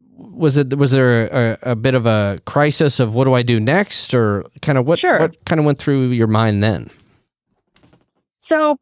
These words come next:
Speaker 2: prior to twenty twenty, my husband and I had, um, vacationed several times in Oregon and kind of set the goal that one day we'd like to move,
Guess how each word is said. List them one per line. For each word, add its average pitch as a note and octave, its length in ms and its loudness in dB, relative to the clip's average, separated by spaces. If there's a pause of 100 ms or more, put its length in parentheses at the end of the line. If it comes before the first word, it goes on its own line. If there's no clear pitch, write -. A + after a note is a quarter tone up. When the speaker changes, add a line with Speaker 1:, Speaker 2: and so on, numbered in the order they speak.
(120)
Speaker 2:
prior D#4+ 520 0
to D4+ 600 -2
twenty C#4 300 0
twenty, C#4 460 0
my A3 160 2
husband A#3 300 2
and A#3 100 2
I G#3 220 0
had, F#3+ 680 0
um, E3 340 -4
vacationed F#3 540 0
several E3 300 -2
times E3 440 0
in F3+ 100 0
Oregon D#3 560 0 (400)
and D#3+ 560 2 (400)
kind G#3 220 0
of F#3+ 100 0
set G#3 240 -2
the A3 80 0
goal F3 360 2
that E3 180 -2
one D#3+ 320 0
day D3+ 280 0
we'd E3+ 200 -4
like D3+ 200 0
to D#3+ 120 -2
move, D3 560 0